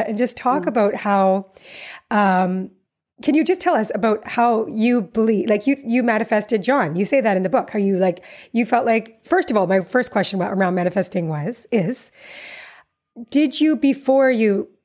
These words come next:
Speaker 1: met John, did you think, "Okay, I'm ready for, um, my next relationship. I really wanna meet somebody. I want this to be, uh, possibly, you know, my, my, my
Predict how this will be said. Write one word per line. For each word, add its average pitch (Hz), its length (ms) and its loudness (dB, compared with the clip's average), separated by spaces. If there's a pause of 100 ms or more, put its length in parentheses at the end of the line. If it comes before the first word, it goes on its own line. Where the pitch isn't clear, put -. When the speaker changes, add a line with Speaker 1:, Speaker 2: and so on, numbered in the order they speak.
(240)
Speaker 1:
met 208 340 0
John, 165 440 -4 (360)
did 247 160 2
you 262 100 4
think, 196 360 -2
"Okay, 233 300 0
I'm 220 180 0
ready 247 360 2
for, 180 640 -2 (460)
um, 190 300 0
my 190 100 2
next 185 240 0
relationship. 160 540 -4 (200)
I 202 60 0
really 269 220 2
wanna 254 200 2
meet 196 240 0
somebody. 185 480 -2
I 175 60 -10
want 175 200 -6
this 190 140 -4
to 208 120 -6
be, 180 400 -2 (560)
uh, - 80 -8
possibly, 202 800 2
you 202 100 4
know, 185 140 2
my, 190 400 0
my, 190 260 0 (160)
my 185 340 0